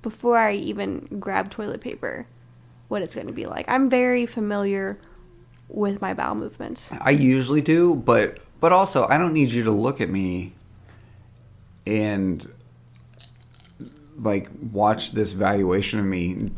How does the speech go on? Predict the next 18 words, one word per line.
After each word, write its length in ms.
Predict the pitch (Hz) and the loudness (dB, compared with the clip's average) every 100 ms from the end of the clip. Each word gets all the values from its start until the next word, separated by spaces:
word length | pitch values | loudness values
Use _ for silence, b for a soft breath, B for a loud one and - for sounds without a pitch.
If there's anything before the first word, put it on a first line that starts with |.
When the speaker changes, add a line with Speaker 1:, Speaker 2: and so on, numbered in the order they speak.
| - | -4
Speaker 2:
diminish 580 | 104 95 101 104 92 - | -2 0 2 2 0 -4
the 120 | - | 0
Speaker 1:
You 100 | 92 | 4
don't 120 | 302 | 6
Speaker 2:
more 100 | - | 6
Speaker 1:
wanna 180 | 294 262 | 6 4
Speaker 2:
I 80 | - | 4
Speaker 1:
hold 200 | 240 247 | 6 6
Speaker 2:
wipe. 80 | - | 6
Speaker 1:
eye 160 | 190 | 4
contact 520 | 196 277 302 349 349 - | 4 -2 -4 -4 -6 -4
through 160 | 330 339 | 0 2
it? 180 | 349 330 b b b b b - - - - - - | 0 -4 b b b b b -20 -20 -20 -20 -14 0
I 40 | |
mean, 180 | 294 277 | 2 4
you 140 | 302 | 6
have 140 | 415 339 | 4 4
literally 680 | 254 240 233 220 190 175 | 4 4 4 2 0 -2